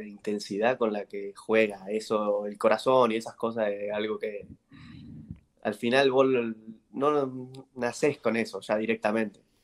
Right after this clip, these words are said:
no es que lo tenés, y es, en él se nota muchísimo. Yo lo intento siempre hacer, pero no, no me sale estar en esa intensidad. Eh, cómo lo vive y cómo lo siente, la verdad es algo increíble.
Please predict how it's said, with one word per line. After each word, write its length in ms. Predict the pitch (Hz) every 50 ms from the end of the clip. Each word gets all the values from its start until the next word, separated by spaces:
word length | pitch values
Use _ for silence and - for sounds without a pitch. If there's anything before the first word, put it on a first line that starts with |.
| _ _ -
no 80 | 110
es 100 | 110 -
que 320 | _ - 104 104 101 101 110 110 113
lo 180 | 110 107 104
tenés, 460 | - 107 104 110 110 107 107 - - _ -
y 480 | 107 104 104 104 104 104 104 104 107 110
es, 220 | 110 110 - -
en 140 | 110 104 107
él 120 | 117 123 117
se 120 | - 113
nota 240 | 113 120 117 - 110
muchísimo. 760 | 104 107 104 - 123 120 - - 123 120 120 120 117 - _ _ _ _ _ _ _ _ _
Yo 480 | - 113 113 113 110 110 107 107 107 107
lo 300 | 104 104 104 104 104 104
intento 420 | 104 101 - 117 117 117 113 113
siempre 300 | - - 117 113 110 110
hacer, 280 | 104 101 - 120 117 113
pero 200 | 113 117 104 104
no, 340 | 104 110 113 113 110 110 110
no 260 | 104 104 104 110 117
me 100 | 113 110
sale 300 | 104 - 110 104 104 104 104
estar 280 | - _ - 107 104 101 98
en 120 | 104 101
esa 200 | 104 - - 104
intensidad. 720 | 101 95 104 101 95 - 104 104 107 110 113 110 110 - _ _ _ _ _ _ _ _ _ _ - - -
Eh, 200 | 107 107 107 101
cómo 220 | - 110 113 120 117
lo 100 | 113 110
vive 280 | 107 120 135 139 131 123
y 120 | 110 - 120
cómo 300 | - - 127 120 113 110
lo 360 | 104 101 101 104 107 104 101
siente, 340 | - - 113 113 117 113 110
la 80 | 104 101
verdad 240 | 101 98 104 107 104
es 40 | 101
algo 160 | 101 101 98
increíble. 380 | 98 92 95 101 101 98 _